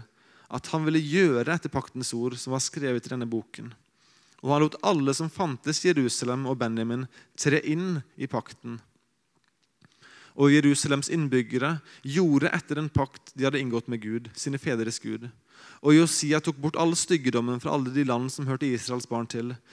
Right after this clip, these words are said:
Han sørget for at alle som fantes i Israel, dyrket Herren sin Gud. Og så lenge han levde, vek de ikke av fra Herren, sine fedres Gud.» Her fornyer Josia pakten som Moses hadde inngått,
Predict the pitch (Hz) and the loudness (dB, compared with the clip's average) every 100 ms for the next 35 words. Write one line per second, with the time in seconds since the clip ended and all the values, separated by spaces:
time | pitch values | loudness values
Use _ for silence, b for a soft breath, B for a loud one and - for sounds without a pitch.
0 | B - 143 156 - 202 143 123 143 156 | B -4 -2 0 2 2 2 0 -2 -2
1 | 156 185 170 127 139 160 185 139 135 156 | -2 0 2 0 -2 -4 -4 -4 -2 0
2 | 127 127 175 180 b b - 117 156 120 | 0 -2 -2 -4 b b -12 2 4 2
3 | 123 139 127 117 - 123 113 127 131 - | -6 -6 -6 -4 -6 -6 -6 -6 -8 -18
4 | _ B B B B B - 147 143 135 | _ B B B B B -6 0 2 2
5 | 139 151 120 113 139 143 b b - 113 | 0 0 0 -2 -4 -6 b b -14 -2
6 | 127 127 - 135 143 120 107 135 135 117 | 2 2 0 -6 -2 -2 -2 -4 -6 -6
7 | 110 117 117 - - 120 120 113 104 110 | -6 -8 -12 -14 -10 -8 -6 -6 -6 -8
8 | - - - - 107 107 107 - _ _ | -8 -12 -16 -20 -12 -10 -12 -20 _ _
9 | b b b b b b b b b b | b b b b b b b b b b
10 | b b b b b b b _ 156 165 | b b b b b b b _ 0 0
11 | - - 185 160 135 123 175 170 160 160 | 0 2 2 4 2 4 4 4 2 0
12 | - 139 139 131 - - 147 139 156 131 | 0 0 0 -2 -4 -8 -6 -2 -2 0
13 | 113 127 139 120 113 113 - - | -2 -4 -2 -2 -2 -4 -6 -10